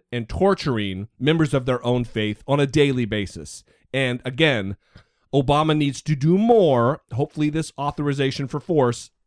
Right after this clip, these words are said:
really goes somewhere and we can bring a broader coalition of people in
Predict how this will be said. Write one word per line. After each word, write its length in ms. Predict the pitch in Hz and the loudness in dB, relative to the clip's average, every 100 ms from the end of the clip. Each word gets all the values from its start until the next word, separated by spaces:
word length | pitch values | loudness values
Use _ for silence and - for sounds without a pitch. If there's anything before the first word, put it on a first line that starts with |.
| - | -10
really 320 | 139 165 165 | 0 2 2
goes 340 | 143 175 190 - | 4 4 4 0
somewhere 580 | 123 107 95 90 87 - _ - | -4 -2 -4 -6 -6 -10 _ -6
and 180 | 139 139 | -2 -2
we 80 | |
can 180 | 147 135 | -2 -4
bring 380 | 123 156 160 151 - | -2 0 0 -2 -4
a 60 | |
broader 520 | 120 120 143 151 147 | -4 -2 0 2 0
coalition 560 | 131 143 127 139 139 123 | 0 0 2 0 0 -4
of 80 | 107 | -4
people 320 | 143 131 117 | -6 -4 -4
in 280 | 113 104 | -4 -4